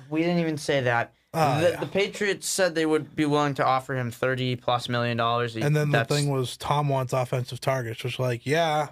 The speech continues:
Speaker 1: Yeah,
Speaker 2: don't
Speaker 1: so
Speaker 2: blame you
Speaker 1: that,
Speaker 2: there.
Speaker 1: yeah, and that, I think,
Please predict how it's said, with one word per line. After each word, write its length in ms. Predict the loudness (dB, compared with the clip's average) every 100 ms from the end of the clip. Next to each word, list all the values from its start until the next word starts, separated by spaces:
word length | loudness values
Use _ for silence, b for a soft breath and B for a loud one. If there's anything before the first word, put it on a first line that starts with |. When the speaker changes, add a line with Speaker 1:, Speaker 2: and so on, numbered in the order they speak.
| -2
Speaker 1:
Yeah, 240 | 0 2
Speaker 2:
don't 100 | 0
Speaker 1:
so 100 | 0
Speaker 2:
blame 280 | 0 2 2
you 40 | 2
Speaker 1:
that, 80 | 2
Speaker 2:
there. 260 | 2 0
Speaker 1:
yeah, 380 | 0 0 0 -4 -10 _
and 160 | 0 4
that, 220 | 2 2
I 120 | -2
think, 260 | 2 -2